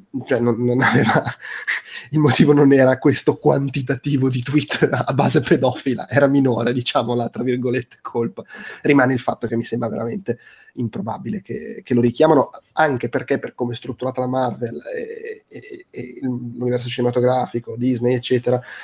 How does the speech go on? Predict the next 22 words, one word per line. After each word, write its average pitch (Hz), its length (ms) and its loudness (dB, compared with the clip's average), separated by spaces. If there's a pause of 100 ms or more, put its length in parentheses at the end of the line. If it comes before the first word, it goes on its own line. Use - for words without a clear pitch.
(120)
per 120 200 0
quanto 131 500 6
sia 123 200 0
sicuramente 120 600 4
un 117 140 0
problema, 120 580 2 (340)
non 123 120 -6
credo 113 220 -2
facciano 110 320 -6
fatica 110 280 -4
a - 40 -6
sostituirlo, 131 640 -6
onestamente, 110 480 -2
come 117 160 0
non 110 100 0
hanno 117 160 2
fatto 110 260 -10
fatica 110 280 -8
a 107 40 -2
sostituire 117 520 -4
altri - 640 -4
in, - 180 -8